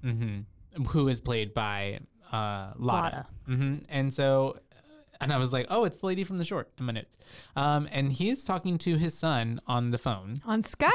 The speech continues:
Speaker 1: Skype, yeah. It's m-, FaceTime before FaceTime.
Speaker 2: Yep.
Speaker 1: But I guess this was two thousand sixteen, so
Speaker 2: R I P
Speaker 1: FaceTime was still a
Speaker 2: Skype.
Speaker 1: thing. Yeah.
Speaker 2: Skype's still a thing. <laughs>
Speaker 1: Is it? I
Speaker 2: I
Speaker 1: don't know. I
Speaker 2: think.
Speaker 1: haven't used Skype in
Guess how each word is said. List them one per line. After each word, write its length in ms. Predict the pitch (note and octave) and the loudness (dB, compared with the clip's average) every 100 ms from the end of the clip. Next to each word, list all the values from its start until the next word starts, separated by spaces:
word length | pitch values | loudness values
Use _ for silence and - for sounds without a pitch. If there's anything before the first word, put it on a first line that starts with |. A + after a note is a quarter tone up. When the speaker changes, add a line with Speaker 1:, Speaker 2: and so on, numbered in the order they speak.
| B4+ | 6
Speaker 1:
Skype, 340 | G#3 B2 - - | 4 2 -2 -4
yeah. 320 | C3 B2 G2 - | 0 0 0 -6
It's 180 | - | -6
m-, 300 | C3+ B2 C3+ B2+ | -6 -4 -4 -2
FaceTime 340 | - C3+ C#3 B2 | 0 0 0 -2
before 220 | - A#2 | 0 -2
FaceTime. 460 | G#2+ G2+ - - - | -2 -6 -8 -10 -10
Speaker 2:
Yep. 240 | G3+ F#3+ F#3+ - - - | -6 -4 -6 -12 -8 0
Speaker 1:
But 100 | F3 | 2
I 60 | |
guess 260 | F#3 A3+ A3+ | 2 0 -2
this 220 | F#3+ F#3 | -4 -2
was 100 | F3+ | -2
two 80 | F3+ | 2
thousand 180 | D#3+ C3 | 2 2
sixteen, 340 | A#2+ - A2 | -2 -6 -6
so 100 | - C3 | -2 2
Speaker 2:
R 60 | |
I 20 | - | 2
P 40 | |
Speaker 1:
FaceTime 240 | - C3+ | 4 4
was 80 | A#2+ | 2
still 220 | - B2 A2 | 2 2 2
a 60 | |
Speaker 2:
Skype. 40 | G2+ | 0
Speaker 1:
thing. 220 | G2 A2 - - - - | -6 -8 -14 -18 -20 -8
Yeah. 160 | C3+ - G3+ | -2 2 2
Speaker 2:
Skype's 100 | - | -2
still 200 | - E3 | -6 -8
a 40 | |
thing. 280 | - G2+ F3 - - - - | -10 -10 -10 -6 -2 0 2
<laughs> 360 | C#4+ - - | 0 -2 -6
Speaker 1:
Is 160 | D3+ D#3 | -2 0
it? 200 | A3 - - | -2 -4 -2
I 60 | |
Speaker 2:
I 40 | F3 | 2
Speaker 1:
don't 140 | E3+ | 4
know. 60 | D#3+ | 4
I 20 | |
Speaker 2:
think. 140 | E3+ C3 B2+ | 2 -2 -2
Speaker 1:
haven't 220 | E3 D3+ | 0 2
used 180 | A#2+ - | 0 0
Skype 180 | A2+ A2+ | 0 0
in 200 | A2 | 0